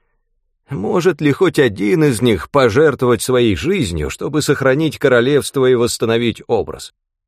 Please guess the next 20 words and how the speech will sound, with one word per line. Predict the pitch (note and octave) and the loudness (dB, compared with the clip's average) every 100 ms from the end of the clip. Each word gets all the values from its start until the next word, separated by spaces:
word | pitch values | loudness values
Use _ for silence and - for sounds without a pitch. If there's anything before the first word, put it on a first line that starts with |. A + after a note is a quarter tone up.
| _ _ _ _ _ _ _ _ _ _ _ | _ _ _ _ _ _ _ _ _ _ _
«Может | - G#2 A#2+ G#2+ G2 | -6 0 2 2 0
быть | A2 G#2+ | -2 0
и | G2+ | -2
да», — | A2 D#2 - _ _ _ _ | 0 -2 -6 _ _ _ _
сказал | - G2+ D#2 C2+ | -4 -2 -2 -8
я. | B1 - _ _ _ _ _ _ _ _ _ - | -12 -18 _ _ _ _ _ _ _ _ _ -4
«Бенедикт, | F#2+ G#2 E2+ C#2+ G2 G#2+ - - | 0 2 0 -2 -4 -4 -8 -12
Джерард, | D#2 C#2 F2+ A2 A#2 A2 - - | -10 -6 0 2 4 2 -4 -8
Рэндом, | D#2+ G#2 A#2+ B2 A#2 G#2+ C#2+ - _ _ | -2 2 2 2 0 0 -6 -14 _ _
Корвин». | F#2 B2 C3 C3 A2 - _ _ _ _ _ _ _ _ _ _ _ _ _ - | 0 2 2 0 -4 -10 _ _ _ _ _ _ _ _ _ _ _ _ _ -18
На | - F3+ | -8 0
Бенедикте | F#3 E3 C#3 D#3+ D3+ - A#2+ | 2 2 0 0 0 -2 -2
знак | A#2 C3 - | 0 -2 -2
рока. | B2+ - - - - _ _ _ _ _ _ _ _ - | -4 -4 -6 -10 -20 _ _ _ _ _ _ _ _ -18
Джерард | A#2+ F3 G#3+ F#3+ F3 D#3 | -4 0 2 0 -2 -2
обладает | D3 C#3+ C#3 E3 C3 F#2 | -2 0 0 2 0 0
волей, | A2+ A3 B2+ D2 C2 C2 - - | -2 0 0 -2 -6 -10 -18 -18
но | E3+ E3+ C3 | -8 -2 0
не | A#2 | 2
умом. | G2+ D#2+ C2 - - | 0 -2 -6 -14 -20